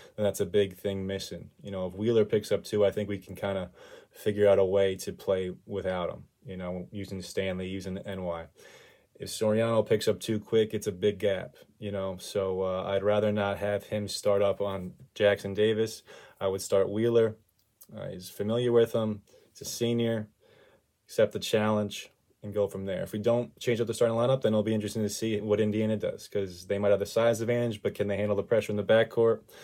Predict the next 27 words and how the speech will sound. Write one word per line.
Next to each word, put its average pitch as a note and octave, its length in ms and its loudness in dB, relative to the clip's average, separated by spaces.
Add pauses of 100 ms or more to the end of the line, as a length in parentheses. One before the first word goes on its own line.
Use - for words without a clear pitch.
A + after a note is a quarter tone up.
(320)
Can G2 160 -2
they G2 80 -2
get G#2 120 2
up G2 60 0
and G2+ 120 -2
down A2+ 220 2
with A2 100 4
us? A2 420 2 (180)
Um, G2+ 360 -6
it's G#2 100 -8
interesting. - 460 -6 (180)
It's - 140 -14
interesting. F#2+ 340 -6
My, A#2 260 2
uh, A2 300 6
three C3+ 380 0
keys B2 480 -2
to A2+ 100 -4
the G#2+ 80 -2
game. G2+ 300 -2 (2250)
So A#2+ 240 -2 (320)
get C3 300 4
Champ A#2+ 420 0
going A2 380 0
early, G#2 320 0 (420)
all G2+ 80 -6
right? G2+ 240 -2